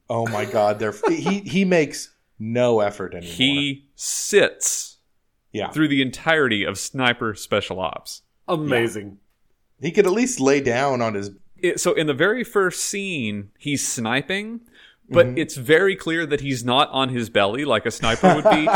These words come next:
Speaker 1: <laughs>
Speaker 2: He's, like, in a chair, leant over a thing. It's really
Speaker 1: Oh
Speaker 2: funny.
Speaker 1: my God.
Speaker 2: Um, uh, here's a fun, another fun fact about Under Siege two. Uh, that was the first movie where Steven Seagal started wearing, like, a,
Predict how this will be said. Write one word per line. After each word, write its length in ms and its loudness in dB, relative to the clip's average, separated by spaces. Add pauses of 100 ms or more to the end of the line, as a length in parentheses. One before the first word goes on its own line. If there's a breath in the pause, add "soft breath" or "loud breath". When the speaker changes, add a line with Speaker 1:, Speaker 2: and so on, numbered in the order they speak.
(140)
Speaker 1:
<laughs> 60 -
Speaker 2:
He's, 120 2
like, 220 8
in 220 2
a 60 4
chair, 480 4
leant 320 2
over 340 2
a 60 2
thing. 460 -4
It's 180 -6
really 280 -6
Speaker 1:
Oh 60 0 (120)
Speaker 2:
funny. 60 -6
Speaker 1:
my 140 -6
God. 480 -8 (220)
Speaker 2:
Um, 260 -2
uh, 140 0
here's 240 0
a 60 2
fun, 220 -2
another 240 -2
fun 180 -8
fact 220 -2
about 140 -2
Under 180 -6
Siege 360 -8
two. 420 -4
Uh, 120 -2
that 220 0
was 180 -6
the 100 -4
first 400 -6
movie 260 -4
where 140 -6
Steven 400 -6
Seagal 640 -4
started 480 -4
wearing, 400 -4
like, 240 -10
a, 220 -4